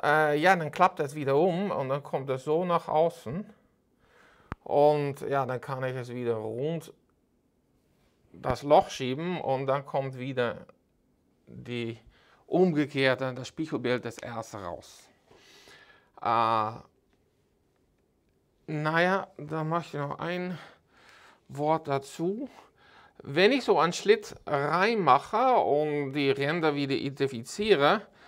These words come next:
dann, äh, ja, was ich dann eigentlich habe, ist die Sphäre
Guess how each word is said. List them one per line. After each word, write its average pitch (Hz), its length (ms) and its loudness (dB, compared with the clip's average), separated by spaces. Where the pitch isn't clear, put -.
dann, 143 520 4
äh, 120 880 0
ja, 143 280 0
was 147 180 2
ich 147 180 -10
dann 127 320 -4
eigentlich 160 460 0
habe, 147 280 4
ist - 180 -6
die 143 120 -8
Sphäre 175 800 2